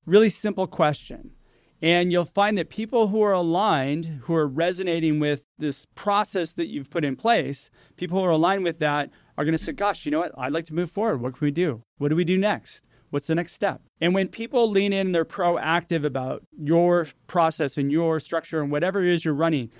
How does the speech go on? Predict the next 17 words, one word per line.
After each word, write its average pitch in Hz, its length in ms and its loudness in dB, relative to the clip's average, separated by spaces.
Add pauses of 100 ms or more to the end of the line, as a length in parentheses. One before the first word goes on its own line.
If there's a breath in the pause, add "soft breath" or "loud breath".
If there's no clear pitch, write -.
(380 soft breath)
they're 160 260 2
going 175 560 0
to 185 180 -6
be 160 400 0
great 143 680 -4
hires. 139 840 -4
You're 165 120 0
setting 196 460 0
them 190 240 0
up 165 180 2
for - 180 -6
success. - 800 -8 (720)
And 160 120 0
you're 170 100 4
setting 208 360 0
them 190 120 0
up 175 160 2